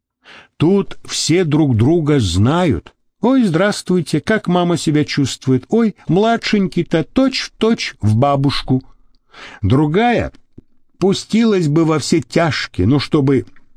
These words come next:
отомстить. Знаете, как женщины мстят? А эта,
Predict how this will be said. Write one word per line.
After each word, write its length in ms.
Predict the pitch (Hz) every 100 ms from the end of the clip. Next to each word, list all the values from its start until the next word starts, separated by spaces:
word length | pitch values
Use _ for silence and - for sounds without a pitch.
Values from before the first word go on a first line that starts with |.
| - _ _ _ _ _ -
отомстить. 840 | - 107 156 131 - - - - - _ -
Знаете, 500 | 92 220 262 - - _ _ _ _
как 220 | - 120
женщины 480 | 117 113 87 101 117
мстят? 380 | 135 - - - _ _ _ - - -
А 200 | - -
эта, 1000 | - 76 95 151 196 220 - 214 82